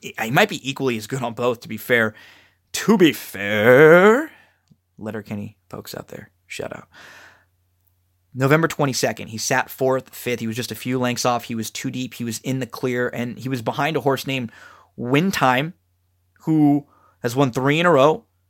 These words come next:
is eight for eleven with two seconds and a third. That's a very nice animal, and look who he was in front of. Switzerland, who you see Switzerland beating Always Sunshine and beating Louisfield. So when you're playing the common rival game,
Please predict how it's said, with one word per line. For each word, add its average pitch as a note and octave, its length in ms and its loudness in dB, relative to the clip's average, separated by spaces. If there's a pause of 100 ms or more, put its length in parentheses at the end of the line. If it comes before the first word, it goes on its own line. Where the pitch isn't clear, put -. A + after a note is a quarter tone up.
(140)
is - 220 -10
eight D#3 180 -2
for - 160 0
eleven D3+ 380 2
with C3+ 160 -8
two E3 160 -6
seconds C#3 340 -2
and C#3 100 0
a B2+ 40 -4
third. D3 240 2
That's D3+ 180 -4
a E3+ 60 0
very D3+ 220 2
nice D3+ 220 -2
animal, D3+ 320 2
and C#3 140 -2
look C#3+ 140 0
who D#3 100 0
he D3 100 2
was C#3 140 0
in B2 80 -6
front - 300 0
of. - 240 -8 (240)
Switzerland, F3+ 640 0 (280)
who C#3 340 0 (200)
you B2+ 120 -6
see C3+ 220 -2
Switzerland C#3 840 2
beating E3 520 2
Always C3+ 320 4
Sunshine C3 640 2 (160)
and A2+ 260 -6
beating D#3+ 480 0 (180)
Louisfield. B2+ 600 4 (180)
So - 140 -4
when C#3 80 0
you're C3+ 80 2
playing F3+ 420 0
the C#3+ 60 -2
common C#3 360 2
rival D3+ 420 2
game, A#2 340 -4